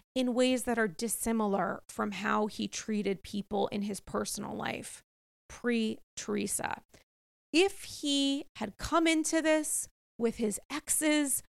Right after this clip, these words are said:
praising him, and I mean, how many people end a relationship and your ex is like, "You're great. I mean, whatever else, X Y Z," that's difficult. I would call that probably the minority of people who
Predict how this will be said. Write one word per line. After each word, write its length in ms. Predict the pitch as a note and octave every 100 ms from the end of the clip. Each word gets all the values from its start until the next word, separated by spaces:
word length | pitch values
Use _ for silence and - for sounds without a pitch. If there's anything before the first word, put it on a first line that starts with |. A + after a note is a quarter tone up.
| -
praising 680 | - B3+ D#4 D#4+ C#4+ D#4 D4+
him, 320 | C#4 D4 C#4+ -
and 120 | A3
I 80 | A3
mean, 320 | G#3+ G3+ G#3
how 180 | G3+ B3
many 220 | A#3+ A3+
people 260 | G#3 G3+ G3+
end 140 | G3+
a 20 | F#3+
relationship 540 | F#3+ F#3 G3+ G3 G3
and 100 | G3
your 140 | G3
ex 180 | G3+ -
is 120 | F#3+
like, 120 | G#3 F#3+
"You're 240 | A#3+ F#4+
great. 480 | C#4 G#3+ G3 G#3 - -
I 140 | A#3 A#3+
mean, 420 | A#3+ A#3+ A#3+ - -
whatever 460 | D4 D4 C#4+ C#4
else, 320 | D4+ C4+ C4
X 180 | - -
Y 140 | C4 B3+
Z," 260 | C#4+ C4+ - - - -
that's 520 | C#4 D4 - - - - - F#3+
difficult. 600 | G#3 G3+ G#3 A3+ A#3+ C4
I 120 | A3
would 220 | G#3 G3+ -
call 180 | - G#3
that 180 | G#3+ -
probably 340 | - G3+ G#3
the 120 | G3+ G#3
minority 640 | G3+ G3+ G3 G3+ G3+ A#3
of 140 | A3+
people 540 | - A3 - A#3 C#4 C4
who 380 | A3 G#3+ G#3+